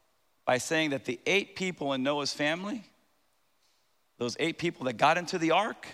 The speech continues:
they were brought safely through the waters of the flood. And then he said this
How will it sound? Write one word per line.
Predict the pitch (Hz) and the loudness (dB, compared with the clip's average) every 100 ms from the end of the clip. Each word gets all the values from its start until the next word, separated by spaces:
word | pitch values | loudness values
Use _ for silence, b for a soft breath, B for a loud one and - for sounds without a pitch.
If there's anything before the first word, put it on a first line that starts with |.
| - _ _ _ _ _ _ _ _ _ _ - | -18 _ _ _ _ _ _ _ _ _ _ 0
they | 160 | 2
were | 196 196 160 | 4 2 0
brought | 117 156 175 175 - - | 0 6 6 6 0 -8
safely | - - 220 226 233 - - 127 120 147 156 _ _ _ _ _ _ _ _ _ | -6 -2 2 2 2 -6 -2 0 0 -2 -8 _ _ _ _ _ _ _ _ _
through | 175 | 0
the | 175 | 2
waters | 151 156 156 151 | 4 4 4 0
of | 143 | -2
the | 139 | -2
flood. | 131 143 120 110 127 - - _ _ _ _ _ _ _ _ _ | -2 2 2 0 -6 -10 -20 _ _ _ _ _ _ _ _ _
And | 110 107 98 | -6 -6 0
then | 151 160 135 | 4 4 2
he | 127 | -2
said | 123 131 123 113 | -2 0 0 4
this | 175 143 - - | 4 4 0 -6